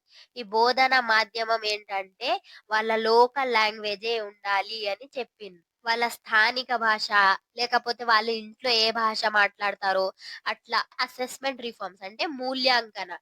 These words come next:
So మూల్యాంకన చేసేటప్పుడేమో కోర్ కాన్సెప్ట్స్ పైననే ఫోకస్ చేయాలి. వాళ్ళ మార్క్స్ ఎంత వచ్చిందో దాని గురించి కాకుండా వాళ్ళ కాన్సెప్ట్స్ వచ్చినాయో లేదో దాన్ని టెస్ట్ చేయండి అని చెప్పింది. నెక్స్ట్ స్కూల్ గవర్నెన్స్, అంటే పాఠశాల పాలన.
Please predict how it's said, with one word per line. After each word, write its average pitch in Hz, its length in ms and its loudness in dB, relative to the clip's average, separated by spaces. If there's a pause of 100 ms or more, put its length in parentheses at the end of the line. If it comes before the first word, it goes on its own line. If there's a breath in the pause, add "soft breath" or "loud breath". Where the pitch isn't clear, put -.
(300 loud breath)
So 330 100 -4
మూల్యాంకన 269 680 -2
చేసేటప్పుడేమో 220 840 -8
కోర్ 247 480 0
కాన్సెప్ట్స్ 233 600 -4
పైననే 214 540 -4 (220)
ఫోకస్ 226 400 -8
చేయాలి. 202 540 -4 (280 loud breath)
వాళ్ళ 226 200 0
మార్క్స్ 226 580 2
ఎంత 233 360 -4 (120)
వచ్చిందో 226 560 -4
దాని 226 340 0
గురించి 220 500 -20
కాకుండా 208 560 0
వాళ్ళ 226 260 2
కాన్సెప్ట్స్ 254 760 -2
వచ్చినాయో 220 580 -4
లేదో 240 480 -4
దాన్ని 226 540 -2 (100)
టెస్ట్ - 360 -12
చేయండి 202 320 -4
అని 208 280 -6
చెప్పింది. 196 500 -12 (460)
నెక్స్ట్ 240 280 -10
స్కూల్ 311 480 -6
గవర్నెన్స్, 214 480 0
అంటే 240 220 -6
పాఠశాల 233 800 -2
పాలన. 202 720 -2